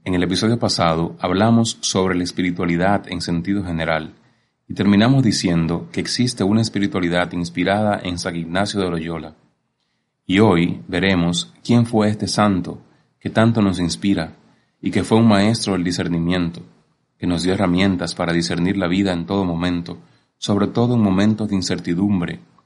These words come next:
como los que vivimos hoy. Acabamos de escuchar algunas de esas herramientas con el Padre Cristian.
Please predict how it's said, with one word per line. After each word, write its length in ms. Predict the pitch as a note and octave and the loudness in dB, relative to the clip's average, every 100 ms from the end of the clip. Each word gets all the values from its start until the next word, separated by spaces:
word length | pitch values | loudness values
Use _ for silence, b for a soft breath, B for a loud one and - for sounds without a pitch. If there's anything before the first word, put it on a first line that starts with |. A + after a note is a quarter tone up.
| _ | _
como 220 | - F2+ | -6 -2
los 160 | F2 E2+ | -2 -2
que 80 | E2 | -4
vivimos 480 | E2 E2+ F#2+ F2+ - | -4 -2 -2 -4 -6
hoy. 320 | F2 D#2+ D#2+ _ _ _ _ _ _ _ _ _ _ _ | -4 -4 -6 _ _ _ _ _ _ _ _ _ _ _
Acabamos 400 | - G#2+ G#2+ A#2 | -8 0 2 4
de 60 | A#2 | 4
escuchar 320 | A2+ G2+ G#2 | 2 2 2
algunas 320 | F#2+ G#2 B2 | 2 2 2
de 60 | G2+ | 0
esas 220 | G#2 F#2+ | 0 -2
herramientas 800 | F#2 F2 F2 F#2 F2 F2 - - - | 0 0 2 0 -2 -8 -14 -16 -8
con 160 | F2+ | -4
el 80 | E2+ | -2
Padre 240 | F2 E2+ | -2 -4
Cristian. 480 | D#2+ E2 - F2 E2 | -4 -8 -8 -10 -12